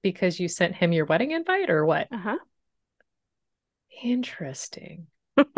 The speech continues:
Speaker 2: I also tried to send one to the Queen, but, um, forgot about international postage. <laughs>
Speaker 1: You had one job.
Speaker 2: I totally did. And it was a job I gave myself.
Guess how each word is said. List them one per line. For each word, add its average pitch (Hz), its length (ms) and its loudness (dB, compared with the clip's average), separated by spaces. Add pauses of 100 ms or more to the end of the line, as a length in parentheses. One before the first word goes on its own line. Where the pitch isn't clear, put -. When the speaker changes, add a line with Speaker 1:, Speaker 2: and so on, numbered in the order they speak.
(1040)
Speaker 2:
I 226 120 2
also 240 300 6
tried 240 220 0
to 247 120 4
send 233 320 0
one 214 180 -4
to 220 160 -2
the 185 100 -4
Queen, 220 440 -6
but, 180 340 -6
um, 175 420 -10 (440)
forgot 165 440 -6
about 196 280 -10
international 170 560 -10
postage. - 760 -12
<laughs> 277 60 4 (1400)
Speaker 1:
You 302 180 8
had 165 260 6
one 190 300 6
job. 139 400 6 (280)
Speaker 2:
I 262 400 0
totally 320 400 -2
did. 220 380 -4 (1400)
And 254 180 4
it 262 40 6
was 269 120 4
a 247 60 0
job 233 260 6
I 233 100 4
gave 202 280 2
myself. 175 500 -2